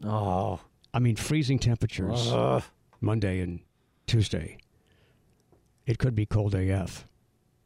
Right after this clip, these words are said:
Speaker 2: So just, um, you know, we'll be prepared. Hey, I hope you got through the storm last night.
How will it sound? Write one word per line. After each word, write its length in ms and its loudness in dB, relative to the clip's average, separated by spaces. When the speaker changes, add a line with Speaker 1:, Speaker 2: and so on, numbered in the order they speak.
Speaker 2:
So 440 -2
just, 300 -2
um, 220 0
you 80 0
know, 100 0
we'll 140 0
be 120 0
prepared. 400 0
Hey, 140 0
I 100 2
hope 200 4
you 40 2
got 140 0
through 120 2
the 80 4
storm 280 2
last 240 2
night. 340 0